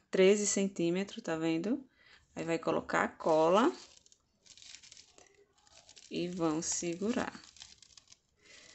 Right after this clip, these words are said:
Colei e vou segurar.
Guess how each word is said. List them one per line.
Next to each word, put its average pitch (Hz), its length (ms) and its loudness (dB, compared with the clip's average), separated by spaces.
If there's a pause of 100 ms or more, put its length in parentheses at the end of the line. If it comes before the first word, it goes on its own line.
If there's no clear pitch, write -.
(380)
Colei 208 960 0
e 180 160 -8
vou 180 180 -2
segurar. 220 580 -4